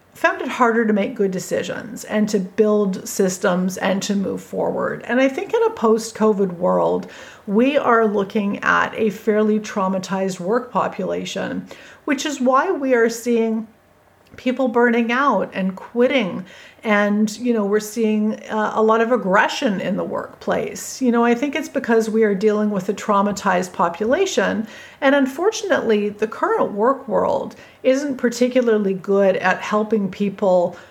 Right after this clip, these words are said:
regulate, emotionally regulate themselves on the job. In other words, you know, sort of take those levels of trauma and trauma reactions down. I think they do the opposite.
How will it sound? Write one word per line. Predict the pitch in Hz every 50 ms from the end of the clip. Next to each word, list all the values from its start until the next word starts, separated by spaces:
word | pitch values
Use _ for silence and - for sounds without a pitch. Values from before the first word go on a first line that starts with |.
| - _ -
regulate, | 180 175 190 196 202 202 254 269 269 277 285 311 330 359 370 - - - - - -
emotionally | 202 196 196 202 202 208 - 226 196 196
regulate | 196 180 175 196 247 254 269 277 277 277
themselves | 320 294 277 262 - 285 285 277 269 269
on | 277 269 262
the | 269 262
job. | 247 277 254 240 254 277 302 302 302
In | 240 196 226 226
other | 196 202 196
words, | 190 185 190 190 -
you | 226 214
know, | 190 185
sort | 180 - - 196
of | 180 180 -
take | - - 214 214 208 -
those | 220 196 190 196 180
levels | 190 190 175 185 185 196 190 185 175
of | 175 175 -
trauma | - - - 190 180 180 220 185
and | 185 - 208 190
trauma | - 196 190 196 208 196
reactions | 185 185 190 196 185 175 - - 202 185 190 180
down. | 175 - - 95 - 185 - 247 285 339 - - - - - - - - - -
I | 269 269
think | 269 403 392 -
they | 392 381
do | 370 349
the | 302 330 311
opposite. | 285 330 403 453 - - 247 - - 165 - - -